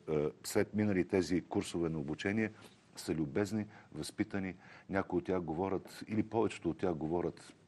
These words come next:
сносен английски, за да могат да ориентират и онези хора, които не са грузинци. Тоест, а,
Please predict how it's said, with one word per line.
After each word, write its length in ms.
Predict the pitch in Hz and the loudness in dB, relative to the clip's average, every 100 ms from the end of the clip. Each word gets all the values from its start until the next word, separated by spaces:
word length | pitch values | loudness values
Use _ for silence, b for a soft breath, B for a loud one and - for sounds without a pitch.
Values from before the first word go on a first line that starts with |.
| - | -14
сносен 460 | - - 98 98 73 | -6 -2 0 0 -2
английски, 500 | 65 78 113 - 110 | -2 0 0 0 -4
за 100 | 80 | -2
да 80 | 73 | -4
могат 280 | 85 87 | -2 -2
да 60 | 80 | -2
ориентират 580 | 71 - 107 98 87 - B B B | -2 -4 -2 0 0 -2 B B B
и 120 | - 87 | -2 0
онези 280 | 87 95 | 0 -2
хора, 260 | 85 85 82 | 0 2 0
които 320 | - 113 - | 2 0 0
не 80 | 78 | -4
са 160 | - 107 | 0 0
грузинци. 540 | 113 117 127 110 - - B B B B | 2 2 0 0 -4 -4 B B B B
Тоест, 440 | - 117 147 - - - | 2 2 2 -4 -10 -2
а, 280 | 90 85 | 0 0